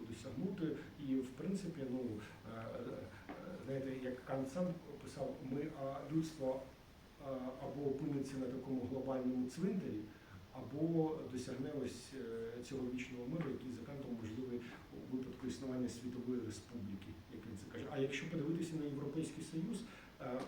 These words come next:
я про це і казав сьогодні на початку, е, Кантові ідеї там реалізовано.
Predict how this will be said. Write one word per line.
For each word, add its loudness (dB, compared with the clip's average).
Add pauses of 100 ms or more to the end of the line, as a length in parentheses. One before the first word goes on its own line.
(200)
я 6
про -2
це 2
і 6
казав 2 (200)
сьогодні 2
на 0
початку, 0
е, -4 (400)
Кантові 2
ідеї 2
там 4
реалізовано. 2